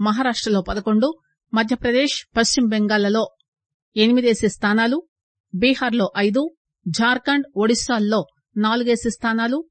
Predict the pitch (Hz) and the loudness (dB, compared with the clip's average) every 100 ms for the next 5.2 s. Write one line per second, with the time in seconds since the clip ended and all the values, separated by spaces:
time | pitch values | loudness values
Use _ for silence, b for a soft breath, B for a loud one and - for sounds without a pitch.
0 | _ 240 262 269 233 208 202 - 208 202 | _ -2 -2 -4 -4 -4 -6 -6 -4 -2
1 | 214 196 214 226 233 208 196 208 196 202 | -2 -2 0 -2 -2 -4 -4 -2 0 0
2 | 185 202 226 - 220 208 220 262 196 185 | -2 -4 -6 -6 -4 0 0 -2 -2 0
3 | 180 170 _ _ _ _ _ - 254 247 | -2 -4 _ _ _ _ _ -4 0 0
4 | 240 285 285 226 190 - 208 226 220 208 | 0 -2 -2 -2 -2 -2 -2 -2 -2 -4
5 | - | -4